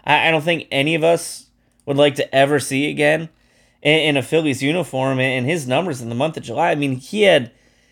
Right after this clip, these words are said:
ninety-nine at-bats and sixteen hits. He had a buck sixty-two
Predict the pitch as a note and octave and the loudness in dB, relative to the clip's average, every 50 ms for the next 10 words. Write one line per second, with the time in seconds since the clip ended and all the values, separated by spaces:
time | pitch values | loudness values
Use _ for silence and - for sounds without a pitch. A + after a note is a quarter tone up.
0 | _ _ _ - C3+ D3 E3 F#3+ G3+ G3 F#3+ F#3+ F#3+ F#3+ F#3 E3+ C#3+ A#2 D#3+ D#3+ | _ _ _ -4 0 2 2 4 2 2 2 2 2 2 2 0 0 2 2 2
1 | F3 F3+ E3 - C3 A2+ - - F#3+ E3+ - - - F3+ E3+ C3 A#2+ C#3 C#3+ C3+ | 2 2 0 -4 -8 -10 -6 -6 -6 -6 -6 -8 -10 -8 -6 -4 -4 -4 -6 -6
2 | - D3+ F3 F#3 F#3 A#2+ - _ - C#3+ - - - - - - E3+ D#3+ - - | -4 -2 0 0 0 -2 -2 _ 0 2 2 0 -2 -6 -8 -6 -6 -6 -6 -6
3 | C#3 B2+ A2+ - F3 F#3 F3+ D3 B2+ A#2+ A#2+ | -8 -8 -6 -4 -2 0 0 0 0 -2 -6